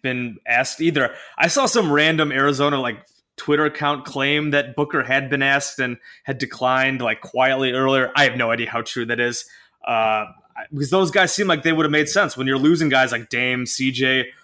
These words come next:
Harden. They're basically losing most of their star guards outside of Kemba and Donovan Mitchell are both gonna play.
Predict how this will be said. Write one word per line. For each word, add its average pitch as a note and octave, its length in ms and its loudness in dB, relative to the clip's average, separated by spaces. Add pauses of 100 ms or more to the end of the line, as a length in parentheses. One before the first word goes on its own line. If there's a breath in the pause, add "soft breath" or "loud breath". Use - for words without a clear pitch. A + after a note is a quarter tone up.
(120 loud breath)
Harden. C3 320 2
They're C3 120 -2
basically D3+ 340 0
losing D3+ 300 0
most C#3+ 240 0
of - 60 -4
their C#3 100 2
star C#3 320 0
guards C#3 360 2
outside C3+ 440 0
of A#2+ 160 -4 (360 soft breath)
Kemba C#3 300 0
and B2 100 -2
Donovan A#2+ 380 0
Mitchell B2+ 240 -4
are A#2+ 60 -2
both A2+ 240 -8
gonna A#2 120 -10
play. A#2+ 360 -4